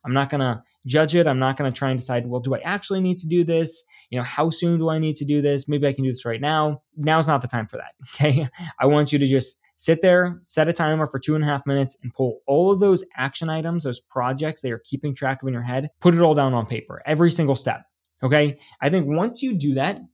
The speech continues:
you will feel a sense of relief, right? You're gonna make this list, and it's pretty incredible. In two and a half minutes, typically when I do this with somebody, they will come up with a list of thirty things, right? And if you still have more ideas firing off in your head,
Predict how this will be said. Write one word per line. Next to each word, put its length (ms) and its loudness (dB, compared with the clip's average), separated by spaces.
you 200 4
will 140 4
feel 260 2
a 60 0
sense 260 -2
of 80 -8
relief, 420 -14
right? 120 4
You're 140 2
gonna 160 4
make 180 2
this 200 -2
list, 240 0
and 80 -2
it's 80 -4
pretty 220 0
incredible. 440 -2
In 120 -12
two 240 -2
and 60 0
a 40 2
half 240 0
minutes, 380 -4
typically 340 2
when 160 2
I 100 0
do 160 2
this 160 -2
with 140 -4
somebody, 260 0
they 120 2
will 100 2
come 160 -2
up 100 -2
with 120 -2
a 40 0
list 300 -2
of 240 -2
thirty 300 4
things, 500 -12
right? 180 4
And 100 2
if 60 -2
you 80 4
still 340 4
have 220 2
more 240 4
ideas 400 2
firing 320 0
off 160 -2
in 60 -4
your 100 -2
head, 280 0